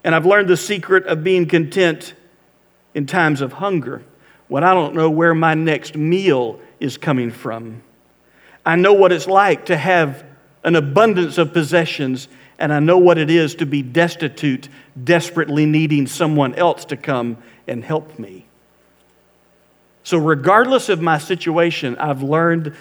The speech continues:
the secret of being content.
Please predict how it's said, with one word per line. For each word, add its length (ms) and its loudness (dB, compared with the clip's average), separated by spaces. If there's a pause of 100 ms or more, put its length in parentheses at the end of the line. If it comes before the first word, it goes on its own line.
(140)
the 100 -6
secret 680 -6 (240)
of 180 -4
being 540 -2
content. 720 -8